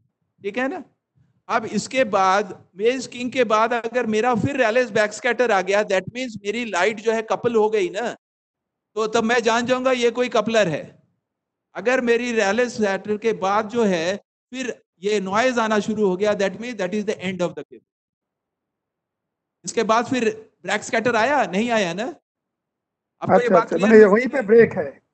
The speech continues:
Speaker 1: हाँ, that
Speaker 2: हाँ,
Speaker 1: means
Speaker 2: हमारे वहीं, वहीं पे, वहीं पे
Speaker 1: रैलेस
Speaker 2: ब्रेक।
Speaker 1: Backscatter जब नहीं आएगा, फ्रेसनेल reflection के बाद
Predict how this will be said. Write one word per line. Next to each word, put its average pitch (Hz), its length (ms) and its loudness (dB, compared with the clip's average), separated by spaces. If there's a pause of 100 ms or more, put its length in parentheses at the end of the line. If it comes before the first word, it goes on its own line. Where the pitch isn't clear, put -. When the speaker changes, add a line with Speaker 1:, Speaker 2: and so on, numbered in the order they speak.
(160)
Speaker 1:
हाँ, 190 140 -4
that 202 140 0
Speaker 2:
हाँ, 220 80 -2
Speaker 1:
means 208 220 8
Speaker 2:
हमारे 196 240 10
वहीं, 226 100 8
वहीं 240 140 -2
पे, 220 80 4
वहीं 233 420 0
पे 170 100 -6
Speaker 1:
रैलेस 240 320 2
Speaker 2:
ब्रेक। - 140 -6
Speaker 1:
Backscatter 208 800 -2 (260)
जब 202 180 -4
नहीं 233 260 0
आएगा, 190 340 0
फ्रेसनेल 208 400 -2
reflection 214 480 -8
के 220 120 -6
बाद 202 460 -4